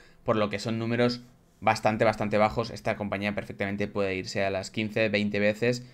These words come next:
porque ya os digo, es una empresa muy bien gestionada, de calidad, está haciendo bien las cosas. Y bueno, tenéis la tesis también en la, en el último vídeo y la colgaré por escrito también en el blog, por lo que si no estáis suscritos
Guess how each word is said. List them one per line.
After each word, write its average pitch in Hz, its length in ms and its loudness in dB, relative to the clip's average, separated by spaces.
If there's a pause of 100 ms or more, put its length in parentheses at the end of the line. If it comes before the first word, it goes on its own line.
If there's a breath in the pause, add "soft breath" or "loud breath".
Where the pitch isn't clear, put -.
(140 loud breath)
porque 92 480 -8
ya 95 80 -6
os 104 120 -8
digo, 90 360 -6
es - 280 -12
una 98 320 -6
empresa 101 420 -2
muy 101 140 0
bien 101 140 -6
gestionada, 120 640 4
de 107 120 0
calidad, 113 500 6
está 107 140 -6
haciendo 107 200 -2
bien 101 140 0
las 107 160 0
cosas. 117 480 0 (320 loud breath)
Y - 80 -4
bueno, 101 220 2
tenéis 101 240 0
la 107 120 6
tesis 110 360 0
también 107 500 0 (280 loud breath)
en 113 380 -2
la, 107 220 2
en 110 80 -6
el 113 80 0
último 113 240 2
vídeo 143 340 8
y 147 120 2
la 123 160 4
colgaré 120 360 6
por 131 120 6
escrito 123 320 0
también 117 260 4
en 127 160 2
el 104 200 0
blog, 101 280 0
por 101 140 -12
lo 95 100 -6
que 101 80 -12
si 110 80 -10
no 101 60 -8
estáis 110 180 -4
suscritos 123 540 -2